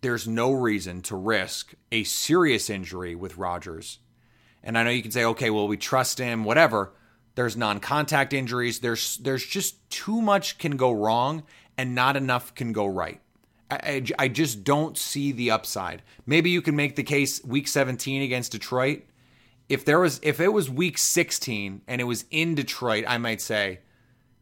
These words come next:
"Let him play." 'Cause that defense isn't great, and he would have been more unlikely to get hit, but it's gonna be outside the next two games. It's gonna be cold.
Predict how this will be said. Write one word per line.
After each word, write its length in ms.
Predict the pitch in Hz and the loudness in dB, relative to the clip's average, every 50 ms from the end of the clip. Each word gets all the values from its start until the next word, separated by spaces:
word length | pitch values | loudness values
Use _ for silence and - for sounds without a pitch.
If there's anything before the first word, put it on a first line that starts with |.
| _ - | _ 0
"Let 180 | 113 131 139 | 4 6 6
him 140 | 131 120 110 | 6 4 2
play." 380 | - - 107 82 67 - - - _ _ _ _ _ _ _ _ _ _ | -2 -4 -4 -4 -4 -6 -10 -18 _ _ _ _ _ _ _ _ _ _
'Cause 100 | - 127 | 0 2
that 180 | 170 185 180 | 2 2 2
defense 380 | 180 185 170 - 160 156 143 131 | 2 -2 0 2 2 0 2 2
isn't 220 | 139 127 131 156 | 0 0 0 0
great, 420 | 143 - 123 117 110 113 113 - - _ _ _ _ _ _ _ _ _ _ _ _ _ _ _ _ _ _ - | 0 2 2 2 2 2 0 -4 -12 _ _ _ _ _ _ _ _ _ _ _ _ _ _ _ _ _ _ 0
and 720 | 127 120 120 117 117 117 117 117 117 113 113 113 107 - - - _ _ _ _ _ _ _ _ | 2 4 4 6 4 4 4 2 2 0 0 -2 -4 -6 -10 -14 _ _ _ _ _ _ _ _
he 160 | - 143 147 | -8 -4 -2
would 140 | 131 135 127 | 0 2 2
have 60 | 120 | 2
been 160 | 127 120 123 - | 2 2 0 0
more 340 | 143 131 131 135 139 151 160 | -2 0 2 4 6 8 8
unlikely 440 | 160 156 151 139 143 139 - 147 147 | 6 6 6 4 4 4 4 2 0
to 80 | 143 | 0
get 180 | 131 143 147 135 | 2 2 0 2
hit, 340 | 123 120 104 113 - - _ _ _ _ _ _ _ _ | 2 2 0 0 -2 -6 _ _ _ _ _ _ _ _
but 480 | 123 110 113 - 185 165 143 135 135 135 - - _ _ _ _ _ _ _ _ _ - | -18 -4 0 2 4 4 4 2 0 -2 -4 -12 _ _ _ _ _ _ _ _ _ -10
it's 220 | 120 131 135 - | -8 -8 -6 -4
gonna 160 | 160 160 147 | -2 0 0
be 140 | 135 127 120 | 2 6 6
outside 500 | 117 139 160 143 - - 143 131 127 117 | 8 8 6 4 2 2 2 2 2 2
the 80 | 117 113 | 0 0
next 300 | 113 131 151 - - - | 2 0 0 0 -2 -2
two 180 | - 160 160 | 0 2 2
games. 320 | 135 123 113 113 110 98 92 | 2 2 2 2 0 -2 -4
It's 80 | - | -8
gonna 160 | - 131 127 | -8 -4 0
be 120 | 143 180 190 | 0 0 0
cold. 640 | - - - 139 131 131 131 127 123 123 117 - - | -2 -2 2 6 8 10 10 10 8 6 2 0 -6